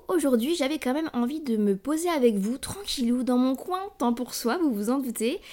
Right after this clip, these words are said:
euh, pour vous parler d'un truc que je me suis rendu compte lors de mon voyage à New York. Euh, je vais peut-être vous remettre dans le contexte, parce que si vous avez vraiment pas suivi ce voyage, bah, c'est quand même important pour moi de vous expliquer rapidement mon voyage, comment ça s'est passé, qu'est-ce que j'ai fait, avec qui j'étais,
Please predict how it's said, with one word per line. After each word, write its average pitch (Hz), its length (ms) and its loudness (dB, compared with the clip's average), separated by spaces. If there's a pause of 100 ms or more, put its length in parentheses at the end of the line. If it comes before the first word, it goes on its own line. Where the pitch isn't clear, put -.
(260)
euh, 214 300 4
pour 220 140 -6
vous 262 100 0
parler 254 300 0
d'un 220 120 0
truc 262 300 -8
que 214 100 -6
je 196 80 -4
me 190 60 -2
suis 180 180 -4
rendu 247 300 0
compte 254 240 -2
lors 202 160 -6
de 185 80 -2
mon 175 160 -2
voyage 226 360 2
à 226 60 2
New 208 120 4
York. 196 580 0
Euh, 185 160 0
je 180 80 0
vais 180 80 0
peut-être 233 200 -2
vous 196 100 0
remettre 214 220 2
dans 196 80 2
le 190 60 -2
contexte, 220 460 -4
parce 185 180 -6
que 185 80 -10
si 185 200 -6
vous 185 80 -4
avez 180 160 -2
vraiment 190 300 -2
pas 233 200 -2
suivi 220 500 -4
ce 226 140 -4
voyage, 208 500 2 (520)
bah, 180 140 -2
c'est - 160 0
quand 233 100 6
même 240 140 4
important 226 420 -2
pour 233 180 -6
moi 220 200 0
de 202 100 -2
vous 190 220 -2
expliquer 226 380 -6
rapidement 226 520 0
mon 214 140 0
voyage, 208 420 0
comment 202 200 -4
ça 196 100 -6
s'est 196 160 -2
passé, 190 260 -6
qu'est-ce 208 180 -4
que - 80 -6
j'ai 180 160 -4
fait, 226 220 -2
avec 180 240 -4
qui 202 180 -6
j'étais, 214 420 -2